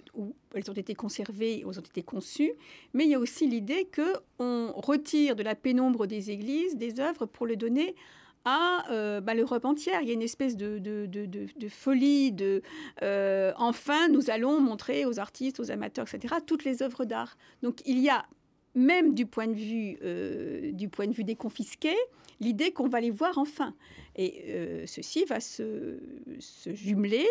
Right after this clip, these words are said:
avec, euh, les projets de Chaptal en dix-huit cent deux, par exemple, qui vont créer les grands musées de province. Et dans ces musées, bah, il y a la Brera à Milan, il y a le musée de Bruxelles. Euh, et donc, euh, attention, c'est une confiscation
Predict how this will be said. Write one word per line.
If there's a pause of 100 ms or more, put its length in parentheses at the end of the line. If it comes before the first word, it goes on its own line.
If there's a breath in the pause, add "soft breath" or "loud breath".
(140)
avec,
euh,
les
projets
de
Chaptal
en
dix-huit
cent
deux,
par
exemple,
qui
vont
créer (260 loud breath)
les
grands
musées
de
province.
Et
dans
ces
musées, (340 loud breath)
bah,
il
y
a
la
Brera
à
Milan,
il
y
a
le
musée
de
Bruxelles. (240)
Euh,
et
donc,
euh, (720 loud breath)
attention, (360)
c'est
une
confiscation